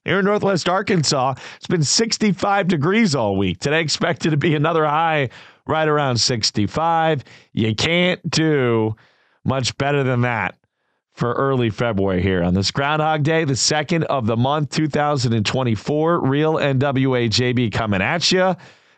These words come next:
That's what we do here. We have real conversations. We talk about real things. That's part of the mission. That's part of the purpose. And that's certainly part of the fun.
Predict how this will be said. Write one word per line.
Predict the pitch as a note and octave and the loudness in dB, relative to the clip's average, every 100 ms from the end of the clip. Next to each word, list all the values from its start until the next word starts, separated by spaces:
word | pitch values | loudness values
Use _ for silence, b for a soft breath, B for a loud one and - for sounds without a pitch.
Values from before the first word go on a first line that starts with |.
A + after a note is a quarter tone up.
| - | -4
That's | D3 | -2
what | B3 | 0
we | C4 | 2
do | A#3+ B3+ | 2 2
here. | F#3+ B2 - - | 2 0 -4 -2
We | D#3+ | 0
have | G#3 F3+ | 2 4
real | A3 A#3 | 2 2
conversations. | A3+ A3 A3+ G3 - A3+ A3 - G2+ - - - | 0 0 0 0 2 2 2 0 -2 -2 -4 -2
We | C3+ | -2
talk | E3 E3 | 0 0
about | D#3+ E3 | 0 2
real | C#3+ D#3 C3+ | 2 2 0
things. | - A2+ D#2+ - - - b b b b | -2 -2 -2 -2 -2 -4 b b b b
That's | G2+ G2+ | -4 -2
part | C#3+ C#3+ | -2 0
of | |
the | A2+ | 0
mission. | B2 F3+ - G3+ G3+ G#3 b b b b | 2 2 2 0 0 -4 b b b b
That's | G#2 A2 A2 | -4 -2 -2
part | - C#3+ | -2 -2
of | |
the | A#2 | -2
purpose. | - C#3 A#2+ G2+ F#2 - | -2 -4 -2 -2 0 -2
And | - G2+ | 0 0
that's | G2+ F#2 | 0 0
certainly | - D3+ B2+ G2+ F#2+ F2+ b b b b | 0 0 0 0 0 -2 b b b b
part | - C#3 | -6 -2
of | F#2+ | -2
the | |
fun. | F2+ G#2+ F2+ | -2 -4 -4